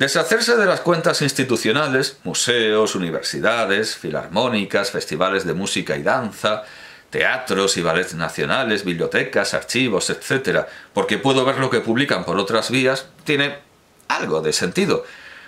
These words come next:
Pero así se me está privando de ver algo que quiero ver, que quiero que me lo notifiquen con frecuencia, quiero tenerlo a mano.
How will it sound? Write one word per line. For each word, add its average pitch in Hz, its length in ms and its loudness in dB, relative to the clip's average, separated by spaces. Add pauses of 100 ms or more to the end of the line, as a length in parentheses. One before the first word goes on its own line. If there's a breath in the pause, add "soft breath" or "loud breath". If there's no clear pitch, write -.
Pero 156 280 2
así - 420 0
se - 160 2
me 180 140 2
está 180 320 0
privando 175 440 4
de 180 120 4
ver 190 160 4
algo 190 440 0
que 156 360 -2
quiero 208 400 2
ver, 190 320 0 (540)
que 82 120 -14
quiero 190 300 0
que 135 80 2
me 107 80 0
lo 107 80 4
notifiquen 95 880 0
con 98 160 -2
frecuencia, 147 480 0
quiero 110 160 0
tenerlo 104 360 0
a 85 40 0
mano. 175 400 -2